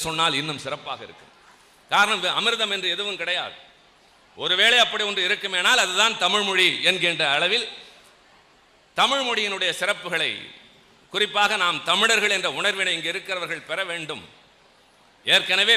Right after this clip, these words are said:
பெற்றவர்கள் முன்வரிசையில் அமர்ந்திருக்கிறார்கள், மேடையிலே இருக்கிறார்கள். எதிரே இருக்கிற பிள்ளைகள் நாளைய வாழ்க்கை எப்படி அமையப் போகிறது என்பதற்காக உட்கார்ந்திருக்கிறார்கள். போட்டி நிறைந்த உலகம் இது. ஆரோக்கியம்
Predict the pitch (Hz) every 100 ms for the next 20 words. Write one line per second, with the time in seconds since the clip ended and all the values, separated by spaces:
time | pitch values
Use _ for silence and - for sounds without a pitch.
0 | - 180 202 185 220 185 214 208 175 185
1 | 170 175 165 160 147 117 - - - _
2 | _ _ _ _ _ _ _ _ _ -
3 | 165 226 233 220 202 190 175 151 - 87
4 | - - _ _ _ 117 185 226 220 196
5 | 180 170 - 180 190 226 185 104 90 139
6 | 170 160 147 131 185 - 151 139 214 196
7 | 160 160 143 143 135 120 117 90 - -
8 | 147 156 156 151 156 151 120 120 101 92
9 | 80 78 64 - _ _ _ _ _ _
10 | _ _ _ _ _ _ _ _ 151 196
11 | 214 196 202 202 185 170 170 151 117 82
12 | - - _ _ _ - _ _ _ _
13 | _ _ _ _ _ _ - 117 202 220
14 | 208 202 202